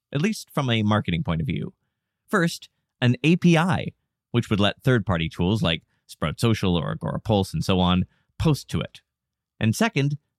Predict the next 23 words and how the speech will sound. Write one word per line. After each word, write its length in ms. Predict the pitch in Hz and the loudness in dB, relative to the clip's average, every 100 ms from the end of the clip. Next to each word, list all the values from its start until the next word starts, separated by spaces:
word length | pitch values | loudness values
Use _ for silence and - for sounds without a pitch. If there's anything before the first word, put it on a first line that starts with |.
| _ 156 | _ -2
a 120 | 151 | 0
desktop 640 | 127 175 165 - 107 82 | 0 0 -2 -2 -4 -2
version, 460 | 87 80 - 53 - _ _ _ - | -2 -4 -6 -10 -10 _ _ _ -6
which 160 | 87 | -4
would 100 | 87 | 0
let 180 | 85 - | -2 0
social 280 | 110 98 87 | 0 0 2
media 240 | 95 92 | 2 2
content 340 | - 131 131 110 | 0 0 0 0
managers 400 | 120 117 117 110 | 0 2 0 0
post 420 | - 156 151 - - - | -2 0 -2 -8 -20 -6
without 340 | 147 160 165 - | 0 0 0 0
needing 260 | 110 110 | 0 2
to 100 | 113 | 0
use 220 | 95 85 78 | 2 0 0
their 140 | 90 | -2
phones. 560 | - 73 52 - - _ _ _ _ _ _ _ - | -2 -6 -6 -12 -18 _ _ _ _ _ _ _ -4
Well, 80 | 151 | 0
that 180 | 190 117 | 0 0
desktop 460 | 185 - 180 160 | -2 -2 -4 -2
version 400 | 160 156 160 165 - _ - | 0 2 2 0 -4 _ 0
may 200 | 120 156 | 4 4
be 260 | 160 156 | 4 2